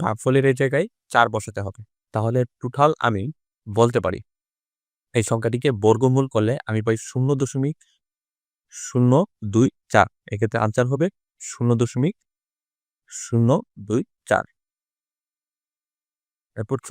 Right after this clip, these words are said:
নম্বরে যে সংখ্যাটি রয়েছে, সেটি হলো একশত চুয়াল্লিশ দশমিক আট চার এক দুই দুই পাঁচ। এই সংখ্যাটি তোমাকে বর্গমূল নির্ণয় করতে হবে। তাহলে স্টেপ অনুযায়ী যদি আমরা যাই, প্রথমে এটাকে ডান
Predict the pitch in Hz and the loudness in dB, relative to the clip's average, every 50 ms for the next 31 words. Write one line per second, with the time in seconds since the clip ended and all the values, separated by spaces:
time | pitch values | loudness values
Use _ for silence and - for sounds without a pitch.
0 | 143 143 139 139 143 147 151 156 147 147 156 151 147 - - 135 131 - 131 120 | 6 6 6 4 4 2 2 2 2 4 4 4 2 2 -2 -4 -2 -2 0 0
1 | 127 120 120 117 - - 165 190 - - - 117 120 117 123 123 131 127 - _ | 0 0 0 -2 -2 -4 -6 -6 -4 -4 -2 0 0 2 2 2 2 0 -2 _
2 | _ _ _ _ _ - 113 120 117 - - 135 139 151 - - - 143 143 147 | _ _ _ _ _ -6 -6 -6 -4 -2 -2 -2 -2 -2 -2 0 4 4 4 4
3 | 151 151 143 131 127 120 - 117 110 120 139 - _ _ _ _ - - 117 123 | 2 -2 -4 -6 -8 -8 -8 -8 -10 -10 -10 -14 _ _ _ _ -4 -2 0 0
4 | 131 127 _ _ _ _ _ _ _ _ _ - - 127 120 117 120 120 - _ | 0 -2 _ _ _ _ _ _ _ _ _ -6 -2 2 2 2 2 0 -2 _
5 | _ _ _ _ _ _ - 127 131 135 131 117 107 107 107 104 113 113 117 156 | _ _ _ _ _ _ -2 2 2 2 2 2 -2 -4 -4 0 0 0 0 0
6 | - _ _ _ _ _ _ _ _ _ 110 107 104 117 123 160 196 - _ - | -2 _ _ _ _ _ _ _ _ _ -12 -4 0 2 2 2 0 -2 _ 0
7 | - - - - - - _ - - 110 - 120 117 110 120 113 165 196 _ _ | 0 0 0 -2 -6 -16 _ -6 -6 -4 -4 -4 -4 -4 -4 -4 -6 -6 _ _
8 | _ _ - 107 107 - 127 113 104 110 113 117 117 123 120 127 123 120 120 117 | _ _ -6 -4 -2 0 0 0 2 2 2 4 4 2 2 2 2 2 2 2
9 | 113 107 - 101 90 - 107 110 110 170 196 _ _ _ _ _ _ - - 110 | 0 0 -2 -4 -6 -4 -4 -2 -2 -4 -6 _ _ _ _ _ _ -6 -4 -4
10 | 113 117 - _ _ - 120 113 - - - 127 120 135 131 127 131 135 131 131 | -4 -4 -6 _ _ -6 -6 -4 -4 -2 -2 0 2 4 4 4 4 2 2 2
11 | 135 131 135 127 127 123 127 120 123 139 190 - _ _ _ _ _ _ _ _ | 2 0 2 2 2 0 0 2 2 0 0 -2 _ _ _ _ _ _ _ _
12 | _ _ _ _ _ _ - 117 110 127 131 131 - 135 - 151 160 196 - _ | _ _ _ _ _ _ -6 -2 0 2 2 2 2 2 4 4 4 4 2 _
13 | _ - 113 98 104 104 120 | _ -8 -4 0 2 4 4